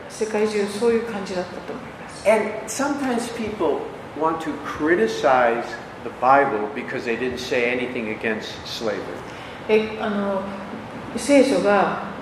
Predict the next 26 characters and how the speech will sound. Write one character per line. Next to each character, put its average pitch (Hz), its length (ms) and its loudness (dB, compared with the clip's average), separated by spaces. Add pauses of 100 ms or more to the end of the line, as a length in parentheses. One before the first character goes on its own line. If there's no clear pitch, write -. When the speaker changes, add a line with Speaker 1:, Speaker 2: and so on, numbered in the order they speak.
Speaker 1:
奴 208 120 6
隷 262 200 10
制 247 260 6
度 165 160 0
の 160 120 -4
こ 165 120 0
と 165 120 -2
を 160 40 -2
何 190 200 -2
も 226 120 2
批 220 140 -4
判 233 220 0
し - 300 -4
な 247 100 2
い 262 60 2
っ - 40 -2
て 180 120 -2
こ 170 140 -4
と 160 140 -4
で、 190 300 2
そ - 140 -4
れ 220 80 2
を 214 120 2
す 214 140 -6
ご 262 200 6
く 175 360 0